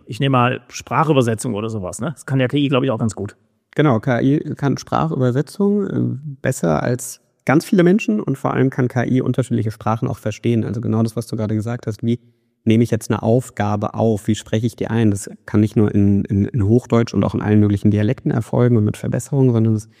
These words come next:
Speaker 2: Ganze funktioniert auch in über dreißig Sprachen. Also ich kann auch fremdsprachige Mitarbeiter solche Aufgaben aufnehmen lassen.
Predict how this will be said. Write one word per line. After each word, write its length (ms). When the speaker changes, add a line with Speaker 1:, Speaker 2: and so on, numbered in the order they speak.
Speaker 2:
Ganze 280
funktioniert 440
auch 240
in 300
über 280
dreißig 540
Sprachen. 760
Also 140
ich 80
kann 160
auch 80
fremdsprachige 640
Mitarbeiter 500
solche 280
Aufgaben 600
aufnehmen 500
lassen. 360